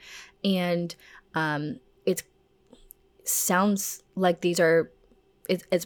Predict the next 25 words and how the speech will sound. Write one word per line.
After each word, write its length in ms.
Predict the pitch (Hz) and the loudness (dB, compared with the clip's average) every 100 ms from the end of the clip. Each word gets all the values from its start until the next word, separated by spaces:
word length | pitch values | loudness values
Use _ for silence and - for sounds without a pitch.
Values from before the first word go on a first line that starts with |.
| - | -6
possible 380 | - 147 - 190 | -6 -4 -2 0
that 140 | 175 | 2
this 140 | 170 165 | 0 -2
was 140 | 156 | -6
true, 180 | - 262 | 2 4
and 100 | 240 | 6
it's 80 | 226 | 4
possible 360 | - 240 254 233 | 0 0 2 2
that 120 | 220 | 0
this 160 | 214 | 0
was 180 | 202 190 | 0 -2
the 120 | - | -4
murderer. 500 | 165 160 175 139 - - _ _ - | -6 -4 -4 -6 -8 -16 _ _ 2
At 140 | 262 | 2
first, 360 | - 311 392 - | 4 2 2 2
when 220 | 294 254 | 6 8
the 420 | 233 214 208 - - _ _ _ - | 6 4 0 -2 -12 _ _ _ -2
mass 360 | 196 208 - | 2 2 2
grave 460 | - 185 170 160 - | -4 4 6 6 2
was 160 | 185 165 | -4 -4
found, 420 | - 139 135 - 196 | -4 -6 -8 -8 -4
this 160 | 220 | -4
case 240 | - 311 185 | 0 -2 -2
did 300 | 175 175 160 | 4 6 6
receive 480 | 156 - 151 143 | 0 -2 -4 -6